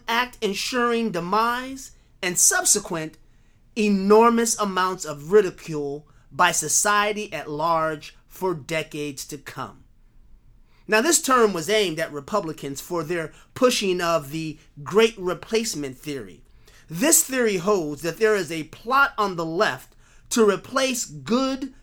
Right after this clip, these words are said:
patriotic white Americans with immigrants and hyphenated Americans of color. Think about the irony here.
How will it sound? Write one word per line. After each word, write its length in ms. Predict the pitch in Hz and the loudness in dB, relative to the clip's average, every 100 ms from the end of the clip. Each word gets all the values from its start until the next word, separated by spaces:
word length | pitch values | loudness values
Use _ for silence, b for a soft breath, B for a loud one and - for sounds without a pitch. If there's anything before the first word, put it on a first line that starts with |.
| - | -20
patriotic 920 | - - 240 - 247 226 208 214 202 - - | -6 -2 0 -2 -2 0 0 0 -2 -8 -20
white 460 | 139 147 285 311 | -4 0 2 0
Americans 800 | 180 170 147 123 117 131 139 - - b b b | -6 -4 -4 -8 -12 -14 -14 -18 -20 b b b
with 240 | 175 190 - | -2 -2 0
immigrants 680 | 262 277 247 247 262 240 b b | 2 2 2 -2 -4 -6 b b
and 180 | 214 208 | 0 0
hyphenated 800 | 165 - 262 277 254 247 226 226 | 0 -2 -2 -2 -2 2 4 4
Americans 680 | 202 202 220 220 220 208 190 | 0 0 2 0 0 -2 -2
of 220 | 170 - | -8 -8
color. 320 | - 220 98 - - b b b b b b b b | -4 -4 -4 -18 -20 b b b b b b b b
Think 220 | - 539 | 0 4
about 280 | 392 262 226 | 6 4 2
the 120 | 180 | 0
irony 400 | 170 165 131 117 | 0 0 -2 -8
here. 320 | 113 113 - | -14 -16 -16